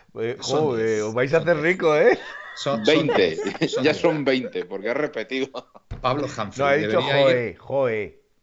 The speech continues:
Speaker 2: jo-, debería ir rotando entre los posibles titulares, dando descansos Kondo a Coque, De Paul, Joao titulares. Necesitamos a Anacondo para defender a Joao de Pepe. Glorioso, Suárez y Joao en punta. No me disgusta tampoco, ¿eh? En lugar de Correa,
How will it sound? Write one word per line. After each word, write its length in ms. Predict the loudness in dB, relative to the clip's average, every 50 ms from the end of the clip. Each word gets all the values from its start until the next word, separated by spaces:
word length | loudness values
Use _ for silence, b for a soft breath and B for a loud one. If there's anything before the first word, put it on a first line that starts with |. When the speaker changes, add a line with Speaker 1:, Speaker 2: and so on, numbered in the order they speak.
| _ _ _ -20
Speaker 2:
jo-, 240 | -18 -12 -10 -10
debería 520 | -8 -6 -4 -2 0 0 2 2 2 2 2
ir 140 | 2 0 0
rotando 680 | -2 -2 -2 0 0 -2 -2 -2 -2 -4 -4 -4 -4
entre 240 | -4 -4 -4 -2 -2
los 140 | -4 -4 -6
posibles 460 | -6 -8 -6 -2 -2 0 0 -2 -2
titulares, 480 | -6 -6 -4 -2 0 0 0 0 0 0
dando 220 | 0 0 0 0
descansos 460 | -2 -2 -2 0 0 0 0 -2 -4
Kondo 320 | -4 -2 0 0 0 0 -2
a 120 | -2 -2
Coque, 320 | -4 -4 -2 0 0 0
De 100 | 0 0
Paul, 400 | -2 -2 2 2 4 4 4 2
Joao 160 | 2 0 0 -2
titulares. 720 | -2 -4 -2 -2 0 0 0 2 2 2 2 0 -2 -4
Necesitamos 480 | -6 -6 -8 -6 -4 -2 0 0 0 0
a 80 | -2
Anacondo 720 | -2 -2 -2 0 0 2 2 2 0 0 -2 -2 -2 -4 -8 B B B B B B B _
para 160 | -6 -4 -4
defender 400 | -4 -4 -4 -4 -4 -2 -2 -2
a 80 | -2
Joao 160 | -2 -2 -2 -2
de 100 | -2 -2
Pepe. 400 | -4 -8 -10 -10 -14 -18 -20 B B B B B B B B B _
Glorioso, 680 | -2 0 2 4 4 4 4 2 2 2 2 2 0 0
Suárez 560 | -2 -4 -2 2 2 4 4 4 2 2 0 -4
y 220 | -6 -4 -2 0
Joao 320 | 0 2 2 2 0 -2 -4
en 280 | -8 -6 -6 -6 -4 -2
punta. 420 | -2 -2 -2 -4 -6 -6 -8 -8
No 160 | -4 -2 0 2
me 80 | 2
disgusta 400 | 4 2 2 0 -2 -4 -4 -4
tampoco, 480 | -4 -4 -4 -4 -4 -4 -4 -4 -4 -2
¿eh? 220 | -4 -4 -6 -6 -4
En 140 | -2 0
lugar 260 | 2 2 4 2 2 2
de 120 | 0 0
Correa, 460 | 0 -2 -2 -2 -2 -2 -4 -6 -8